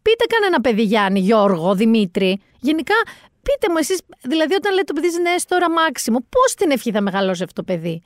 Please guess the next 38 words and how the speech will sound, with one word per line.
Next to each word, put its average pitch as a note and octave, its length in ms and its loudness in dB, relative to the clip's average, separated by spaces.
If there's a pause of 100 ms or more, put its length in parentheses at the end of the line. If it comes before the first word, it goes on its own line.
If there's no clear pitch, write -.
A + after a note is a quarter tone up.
(220)
Λέτε G4+ 320 0
την E4+ 300 -4
άλλη, F#4 100 0
ξέρω F4+ 280 0
εγώ, F#4 200 0 (560)
ε, E4+ 1120 -4
ε, D4 60 -10
Σιένα, E4 480 2
δεν A#3 100 -2
ξέρω, A3 680 2
Τολέδο. C4 540 0 (420)
Ε, A3 320 -2
λες D4 240 0
και D#4+ 100 -2
είναι E4 140 0 (540)
από C4 140 -2
το D4 100 -2
Casa C#4+ 200 -2
de C4+ 140 2
Papel. A3 380 0 (400)
Πείτε - 260 -6
κανένα G#4 300 2
όνομα C#4 220 0
κανόνικο A3+ 320 -2
τα G3 120 -4
παιδιά. F#3+ 360 -2
Δηλαδή, A#3+ 280 -2
τώρα G#4+ 220 0
ο G4 140 2
άλλος G4+ 180 2
είναι G4 320 0 (440)
πενήντα E4+ 320 0
εκατοστά D4 440 0
ύψος C#4 180 -4
και F4 120 -2
λέγεται F#4+ 300 0
Μάξιμος F#4 380 -4
Νέστορας. F3+ 680 -4